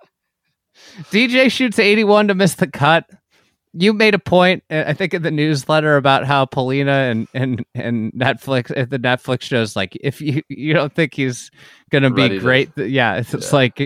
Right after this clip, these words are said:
Speaker 1: you, you don't know D J, and he had just, like, without a doubt, the worst year of his career, or r-, recent career in, in majors.
Speaker 2: Yep.
Speaker 1: Um, J T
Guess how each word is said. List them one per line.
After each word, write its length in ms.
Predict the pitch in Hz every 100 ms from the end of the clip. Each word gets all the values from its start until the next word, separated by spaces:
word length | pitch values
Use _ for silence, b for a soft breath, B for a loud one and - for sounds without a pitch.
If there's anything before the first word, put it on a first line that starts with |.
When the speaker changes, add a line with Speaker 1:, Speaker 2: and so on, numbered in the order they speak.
| -
Speaker 1:
you, 180 | 131 135
you 220 | 151 165
don't 160 | 160
know 140 | 139 131
D 200 | 113 131
J, 300 | - 127 107
and 100 | 110
he 80 | 120
had 220 | 135 123 -
just, 300 | 135 - -
like, 160 | 113 - _ b b
without 320 | 151 139 143
a 60 | 131
doubt, 280 | 123 110 -
the 100 | 110
worst 360 | 104 110 - 107
year 140 | 95
of 80 | 87
his 240 | 95 87
career, 480 | - - 95 85 87 -
or 240 | 117 113
r-, 120 | 104 -
recent 380 | 127 135 - 104
career 380 | - 101 92 85
in, 120 | 87 _
in 160 | 107 98
majors. 640 | 95 98 98 85 - - _ _ _ _
Speaker 2:
Yep. 260 | 95 95 - _ _ _ _ _ _
Speaker 1:
Um, 500 | 135 139 143 147 - -
J 240 | 135 214
T 420 | 233 233 226 175